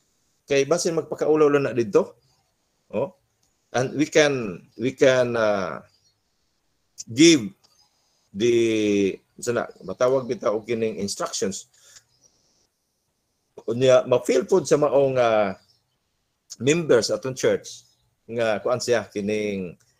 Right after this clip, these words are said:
dunay moral support, uh, gikan sa atong church. Okay? So, uh, assisting the conference mission field, appropriate publishing organization for the territory.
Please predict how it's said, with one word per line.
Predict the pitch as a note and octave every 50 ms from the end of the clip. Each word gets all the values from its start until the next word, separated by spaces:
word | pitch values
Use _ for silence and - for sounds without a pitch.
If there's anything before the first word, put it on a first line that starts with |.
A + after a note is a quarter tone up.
| _ _ _ _ -
dunay | A2 B2+ C3+ C3+ A#2+
moral | A2+ A2+ A#2+ B2 B2+ B2 A2
support, | - - - - B2+ C3+ A2 - - _ _ _ _ _ _ _ _ _ _ _ _ _ -
uh, | D2+
gikan | F2+ G#2+ B2+ G2+ - A#2 G2+
sa | - F2+ F#2
atong | - G#2 F#2+
church. | - A2 G2+ F#2 - - - - - - _ _ _ _ _ _ _ _ _ _ _ _ _ _ _ -
Okay? | A#2 C3+ D#3+ - _ _ _ _ _
So, | _ - - C3 C3 C3+ C3+ C3 - -
uh, | - - - _ _ _
assisting | - C3 - G#3+ G3+ - - G#3 F#3+ D#3
the | D3+ -
conference | - - E3+ F3+ F3 - D#3 C3+ B2 A#2 - -
mission | D3+ D3 - - C3
field, | B2+ - - C3 A#2+ A2+ G2 F#2 - - - _ _ _ _ _ _ _
appropriate | - A#2 G#2 A#2+ G#2 A2+ C3+ - -
publishing | A#2+ A2 A2 A#2 B2+ A#2 - - C3 A#2+ A#2 A2+ A2 G#2 - _ _ -
organization | G2 F#2+ G2+ G#2 - C#3 B2+ - - B2 A2 A2 G2+
for | - A#2 A2+
the | G2+ G2+ F#2+
territory. | - G#2+ F#2 F#2 - - F#2+ G2 G#2 F2 -